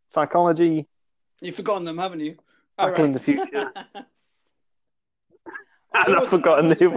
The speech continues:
Speaker 2: making
Speaker 1: one.
Speaker 2: notes. I thought you were. <laughs> Well done, right.
Speaker 1: I've got a terrible
Speaker 2: So what was
Speaker 1: memory.
Speaker 2: the, yeah, you,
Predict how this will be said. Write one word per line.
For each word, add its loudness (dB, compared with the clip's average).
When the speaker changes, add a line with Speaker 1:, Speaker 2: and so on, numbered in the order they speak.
Speaker 2:
making 6
Speaker 1:
one. 4
Speaker 2:
notes. 0
I -14
thought -8
you -10
were. -12
<laughs> -20
Well 0
done, -4
right. -6
Speaker 1:
I've 0
got 2
a -2
terrible -2
Speaker 2:
So 4
what 4
was 2
Speaker 1:
memory. -2
Speaker 2:
the, -4
yeah, 0
you, -18